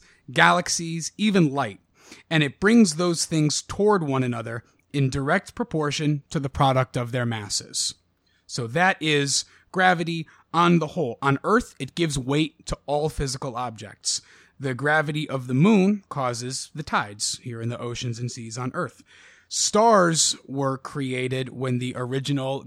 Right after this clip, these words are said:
gaseous matter present in our universe coalesced and independently from one another formed all of our stars. But whereas Isaac Newton described gravity as a force,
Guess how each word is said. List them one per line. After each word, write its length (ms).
gaseous 540
matter 520
present 400
in 140
our 100
universe 560
coalesced 840
and 180
independently 880
from 280
one 280
another 460
formed 400
all 180
of 120
our 100
stars. 720
But 260
whereas 440
Isaac 380
Newton 380
described 720
gravity 520
as 300
a 60
force, 480